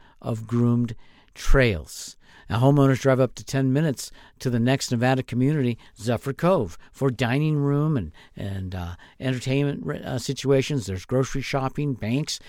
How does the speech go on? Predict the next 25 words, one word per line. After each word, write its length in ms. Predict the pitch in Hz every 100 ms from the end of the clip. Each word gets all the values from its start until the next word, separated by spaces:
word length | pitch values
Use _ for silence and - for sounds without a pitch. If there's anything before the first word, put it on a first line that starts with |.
| - -
State 360 | - - 170 214
Line, 340 | 127 107 104 - -
Nevada 540 | 123 104 107 127 151
is 180 | 135 120
also 400 | - 151 202 -
right 280 | 101 95 98
there, 160 | 120
and 100 | 139
it 80 | 175
has 220 | 175 156
a 40 | 127
multitude 600 | 120 139 - 131 143 131
of, 100 | 110 - - _ _ - -
uh, 240 | 107 101 101
resorts, 460 | 117 131 131 131
casinos, 640 | - - 131 127 123 127 - -
high-end 520 | - 127 143 139 135
dining. 480 | 113 110 120 131 135 - - -
It's 140 | -
about 260 | 143 135 127 -
eight 220 | 175 175
minutes 520 | 165 143 135 127 - - _
from 400 | 135 131 127 127 - -
Zephyr 540 | 113 120 120 - 120 110 _ _
Cove. 460 | - 135 117 90 -